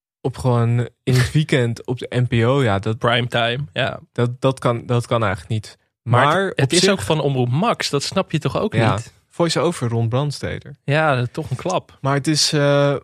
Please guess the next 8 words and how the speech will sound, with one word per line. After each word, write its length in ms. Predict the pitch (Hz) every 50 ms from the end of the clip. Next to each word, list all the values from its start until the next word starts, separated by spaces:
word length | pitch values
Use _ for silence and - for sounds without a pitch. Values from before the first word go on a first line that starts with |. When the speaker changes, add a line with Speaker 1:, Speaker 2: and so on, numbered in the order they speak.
| _ - 120 110 -
Speaker 1:
op 140 | - 147 -
zich 180 | - 185 175 -
het 220 | - - 156 -
gewoon 300 | - - 156 151 151 151
het 120 | 151 143 -
gegeven 500 | - 143 - - 147 156 151 - - 135
dat 220 | 131 127 123 -
je 400 | - 131 123 123 123 123 - -